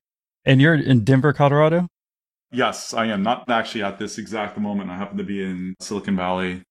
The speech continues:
Speaker 1: I guess you're based out of Denver, Colorado. So are you, like, quite the traveler?
Speaker 2: Well, pre-pandemic, extensively,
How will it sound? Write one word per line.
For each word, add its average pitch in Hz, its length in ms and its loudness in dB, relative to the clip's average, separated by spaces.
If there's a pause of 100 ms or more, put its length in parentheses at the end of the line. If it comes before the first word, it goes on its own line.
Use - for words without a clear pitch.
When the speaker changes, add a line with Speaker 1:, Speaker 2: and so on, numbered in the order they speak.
(480)
Speaker 1:
I 113 120 0
guess 110 220 0
you're 117 100 0
based 117 360 2
out 113 100 4
of 107 60 2
Denver, 110 220 2
Colorado. 107 440 4
So 110 160 2
are 107 240 0
you, 110 120 4
like, 110 260 4
quite 127 240 4
the 117 80 -2
traveler? 143 520 4 (680)
Speaker 2:
Well, 151 540 2
pre-pandemic, 120 920 0 (100)
extensively, 101 1040 -2